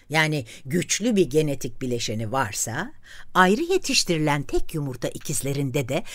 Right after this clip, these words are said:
birlikte yetiştirilen tek yumurta ikizlerinde de hastalığın görülme oranının benzer olmasını beklersiniz.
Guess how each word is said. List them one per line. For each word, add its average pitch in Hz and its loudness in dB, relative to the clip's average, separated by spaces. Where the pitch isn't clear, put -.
birlikte 160 0
yetiştirilen 220 6
tek 247 6
yumurta 214 4
ikizlerinde 131 -2
de 123 -6
hastalığın 196 6
görülme 156 4
oranının 151 0
benzer 156 2
olmasını 117 -4
beklersiniz. - -8